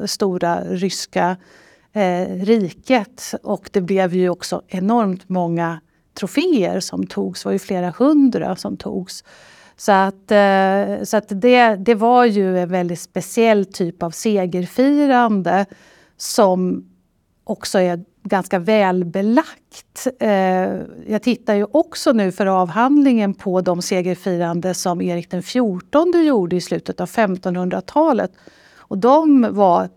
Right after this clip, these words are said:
liksom minst lika påkostade och storslagna, även om han då i princip inte hade vunnit någonting. Utan det var ju egentligen bara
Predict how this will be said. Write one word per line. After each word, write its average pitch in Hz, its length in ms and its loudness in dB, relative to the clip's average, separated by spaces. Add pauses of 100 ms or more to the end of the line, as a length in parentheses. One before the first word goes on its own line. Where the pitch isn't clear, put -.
(120)
liksom - 340 -12 (680)
minst 294 560 4
lika 185 460 2
påkostade 196 1000 0
och 185 120 -2
storslagna, 226 880 2
även 180 420 2
om 180 100 0
han 247 280 4
då 170 140 0
i 175 60 -2
princip 175 440 -6
inte 170 180 -8
hade 170 160 -4
vunnit 190 380 0
någonting. 180 680 0 (320)
Utan 202 160 2
det 214 60 0
var 247 120 6
ju 226 80 6
egentligen 190 540 -2
bara 214 640 4